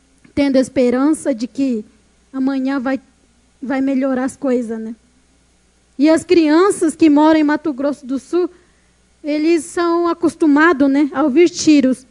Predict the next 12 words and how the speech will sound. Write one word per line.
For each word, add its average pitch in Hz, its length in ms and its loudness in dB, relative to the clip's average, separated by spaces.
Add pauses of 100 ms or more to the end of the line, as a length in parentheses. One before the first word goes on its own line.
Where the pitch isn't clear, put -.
(100)
e 285 180 4
isso 320 220 2
na 311 200 4
infância. 285 680 0 (380)
E 294 80 -2
cadê 339 400 2
o 381 80 8
direito 302 400 2
das 277 240 2
crianças, 269 600 -2
né? 247 180 -8 (180)
Que 330 280 2